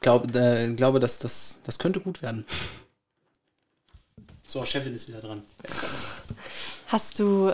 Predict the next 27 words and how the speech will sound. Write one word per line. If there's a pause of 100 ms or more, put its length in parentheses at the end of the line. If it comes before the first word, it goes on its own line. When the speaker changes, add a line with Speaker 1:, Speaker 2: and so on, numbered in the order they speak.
(120)
Speaker 2:
ähm, (760)
dann,
wenn
wir
gerade
davon
sprechen,
hast
du
so
eine
Idee,
wie
man (640)
die
Live-Auftritte
schon
so
ein
bisschen
so
konzipieren
könnte?
Hast
du
schon
so,